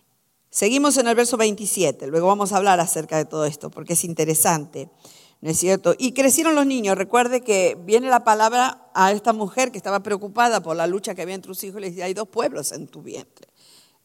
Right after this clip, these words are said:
Eh, tienes dos, dos naciones ahí, por eso tanta guerra". Y le profetiza cosas muy interesantes, como que, por ejemplo, a, inve-, eh, contrariamente a lo que se esperaba, porque siempre el primogénito es el que heredaba la bendición del padre,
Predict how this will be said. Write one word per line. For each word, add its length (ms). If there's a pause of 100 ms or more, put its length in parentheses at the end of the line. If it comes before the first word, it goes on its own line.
Eh, 140
tienes 380
dos, 380
dos 160
naciones 480
ahí, 140
por 180
eso 240
tanta 320
guerra". 420 (580)
Y 120
le 100
profetiza 560
cosas 260
muy 140
interesantes, 500
como 220
que, 100
por 160
ejemplo, 680
a, 160 (120)
inve-, 380
eh, 260
contrariamente 1040
a 120
lo 300
que 480 (240)
se 140
esperaba, 580
porque 320
siempre 340
el 60
primogénito 640
es 120
el 80
que 100
heredaba 500 (260)
la 120
bendición 440
del 160
padre, 540